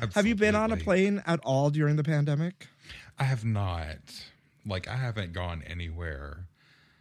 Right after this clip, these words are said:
Speaker 2: Like, it's, mm. I actually just booked my thirtieth birthday trip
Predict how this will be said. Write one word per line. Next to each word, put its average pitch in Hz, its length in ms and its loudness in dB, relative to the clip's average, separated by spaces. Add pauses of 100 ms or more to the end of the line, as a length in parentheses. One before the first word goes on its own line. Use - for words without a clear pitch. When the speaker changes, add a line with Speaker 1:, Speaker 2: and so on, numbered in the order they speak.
(200)
Speaker 2:
Like, 92 220 -8
it's, 90 520 -10 (220)
mm. 73 220 -10 (280)
I 101 120 -2
actually 110 260 -4
just 101 340 -4
booked 101 320 -6
my 98 200 -2
thirtieth 98 420 -6
birthday 110 400 -4
trip 113 480 -6